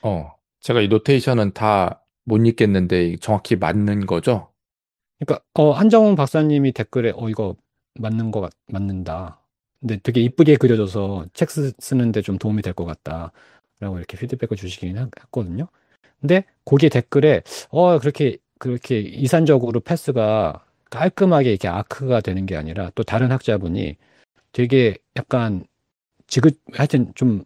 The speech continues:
Speaker 2: 왔다 갔다 하면서 가는 게 맞지 않냐 해서 그 피드백을 줬어요. 그랬더니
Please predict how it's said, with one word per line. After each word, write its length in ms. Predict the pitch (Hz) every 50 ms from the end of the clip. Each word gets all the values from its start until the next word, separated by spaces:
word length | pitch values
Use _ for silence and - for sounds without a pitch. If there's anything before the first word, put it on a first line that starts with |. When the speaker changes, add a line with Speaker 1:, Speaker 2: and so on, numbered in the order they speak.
| _ _ _ _ _
Speaker 2:
왔다 240 | 127 131 - 170 156
갔다 220 | 156 - - 147
하면서 300 | 165 180 175 160 - -
가는 240 | - 120 110 117 113
게 80 | 113
맞지 360 | 95 87 82 90 - - - 101
않냐 300 | 87 87 87 87 95 120 - _ _ _ _ -
해서 220 | - - 135 107
그 120 | - - 123
피드백을 460 | - 180 175 156 151 135 131 123 113
줬어요. 500 | - - 80 - - - 78 85 - 80 - _ _ _ _ _ _ _ _ _
그랬더니 520 | - 113 107 - - 104 117 147 170 185